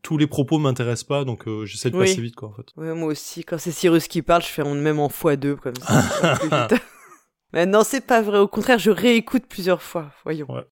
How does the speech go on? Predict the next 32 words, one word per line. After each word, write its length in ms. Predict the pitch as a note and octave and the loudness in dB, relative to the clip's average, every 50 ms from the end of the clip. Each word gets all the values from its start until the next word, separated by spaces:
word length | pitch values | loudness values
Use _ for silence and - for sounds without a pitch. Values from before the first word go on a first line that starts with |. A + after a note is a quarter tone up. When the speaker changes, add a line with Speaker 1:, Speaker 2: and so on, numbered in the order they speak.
| _ _ - | _ _ -2
Speaker 2:
Alors, 240 | - F#3+ F#3+ F#3+ F#3 G3 | 2 4 4 4 4 4
on 80 | G#3 | 2
a 80 | G3 G3+ | 2 2
aussi, 400 | G#3+ G3+ - - G#3+ G#3+ G#3+ G#3 | 2 0 -2 -6 -4 0 2 2
euh, 100 | G3 F#3+ | 2 2
Twin 280 | F#3 - - C4 B3+ | 0 -2 -4 -4 -2
qui 100 | A#3+ - | 0 0
nous 120 | A3 G3 F3+ | 0 2 4
avait 220 | F#3+ F3+ F3+ F#3 F3+ | 4 4 4 4 2
fait, 320 | - - - G3 F#3+ F#3+ | -2 -2 0 2 4 6
euh, 360 | F#3 F3+ F3 E3+ E3+ E3+ E3+ | 6 8 8 8 6 6 4
plusieurs 480 | D#3+ D3+ - - - G#3 G3 F#3+ G#3 G3+ | 4 0 -4 -6 -4 -2 0 2 0 2
petits, 520 | - - G3 F#3+ - - G3 F#3+ F#3 F3+ E3+ | 2 0 -2 -2 -2 -8 -8 -4 0 4 4
euh, 560 | E3 E3 D#3+ D#3 D#3 D#3 D#3 D#3 D#3 D3+ D3+ | 4 4 4 4 2 2 2 4 2 2 2
retours. 320 | C#3+ D#3+ D#3+ D3+ - C#4 C#4+ | 2 2 2 2 2 2 4
Donc, 140 | A#3+ A3 G3+ | 4 4 6
notamment, 340 | F#3 F3+ F3+ F#3 F3+ F#3 G3+ | 6 4 4 4 4 4 4
il 100 | G#3 - | 2 4
te, 280 | - F3+ E3+ E3 E3 D#3+ | 4 4 6 6 6 4
il 100 | D#3+ D3 | 2 0
te 100 | - F#3 | -2 -2
dit, 300 | E3 D3+ D3 F3 A3 A#3 | -2 -2 -2 -2 0 2
hein, 240 | G#3 G3+ G#3 G#3 G3+ | 2 2 2 2 2
euh, 240 | F#3 E3 D#3+ D#3 D#3 | 2 4 4 2 2
il 180 | D#3 - F3+ D#3+ | -2 -4 -6 -8
dit 140 | D#3 G3 | -8 -8
que 120 | - - G3 | -4 -2 -2
t'es 300 | F#3 - - G#3 G3 - - | -2 -2 0 2 2 2 2
enthousiaste 580 | - G#3 F#3+ - - G#3+ F#3+ G3 F#3 F3 - | 2 -2 -2 -2 -2 2 4 4 4 4 4
et 60 | A3+ | 0
qu'il 160 | - - G#3+ F#3+ | 0 -2 0 2
donne 200 | F#3+ G#3+ G#3 | 2 2 2